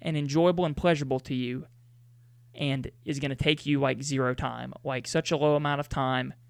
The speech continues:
that you almost think it's not worth doing, but I promise you it is, and that's how this whole thing starts.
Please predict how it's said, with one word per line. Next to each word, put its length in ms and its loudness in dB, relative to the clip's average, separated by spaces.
that 80 -2
you 120 4
almost 260 2
think 160 -2
it's 100 -4
not 160 2
worth 220 0
doing, 400 0
but 120 0
I 40 0
promise 400 -4
you 100 -2
it 80 -4
is, 340 -8
and 100 -8
that's 200 -8
how 420 -6
this 180 -8
whole 140 -4
thing 220 -14
starts. 440 -14